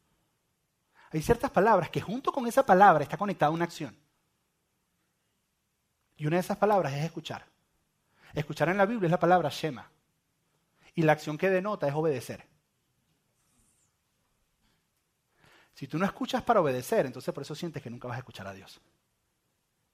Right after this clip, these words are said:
En la Biblia, escuchar es obedecer. El problema es que nosotros escuchamos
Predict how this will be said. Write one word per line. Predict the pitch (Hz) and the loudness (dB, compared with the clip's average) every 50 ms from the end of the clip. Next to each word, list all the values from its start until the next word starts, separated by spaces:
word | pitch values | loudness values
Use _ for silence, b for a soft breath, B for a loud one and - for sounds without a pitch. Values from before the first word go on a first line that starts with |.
| _ _ _ _ _ _ _ | _ _ _ _ _ _ _
En | 160 156 151 | 0 2 2
la | 131 131 | 2 2
Biblia, | 214 254 320 302 196 151 139 135 139 143 - - - - - - _ - B B B B B B B B B | 2 2 2 2 2 2 0 0 -2 -4 -8 -16 -20 -20 -20 -20 _ -20 B B B B B B B B B
escuchar | - 156 143 - - - 139 - - - 294 247 185 151 156 156 - - _ _ _ _ _ _ _ _ _ _ _ _ _ _ _ _ _ _ _ _ | -2 -2 -2 -2 -8 -12 -12 -4 4 6 8 10 10 8 8 2 -4 -14 _ _ _ _ _ _ _ _ _ _ _ _ _ _ _ _ _ _ _ _
es | 214 247 285 277 - - _ _ _ _ _ _ _ _ _ _ _ _ _ _ _ _ | 0 0 0 0 -6 -16 _ _ _ _ _ _ _ _ _ _ _ _ _ _ _ _
obedecer. | - 123 110 107 101 98 - - 95 - _ _ _ _ _ _ _ _ _ b b b b b b b b b b b b b b | -14 -12 -12 -12 -14 -16 -16 -16 -18 -18 _ _ _ _ _ _ _ _ _ b b b b b b b b b b b b b b
El | - 151 | -8 -8
problema | 143 143 147 165 226 254 226 | -6 -4 -2 -2 0 0 -2
es | 208 | -2
que | - 226 | -4 -4
nosotros | 214 202 - - 170 170 - 202 196 - - | -6 -6 -6 -8 -8 -6 -4 -6 -6 -6 -6
escuchamos | 175 147 - - - - - - 226 226 220 190 160 156 165 175 - - | -6 -6 -6 -8 -16 -14 -2 2 2 4 4 2 0 -2 -6 -10 -14 -20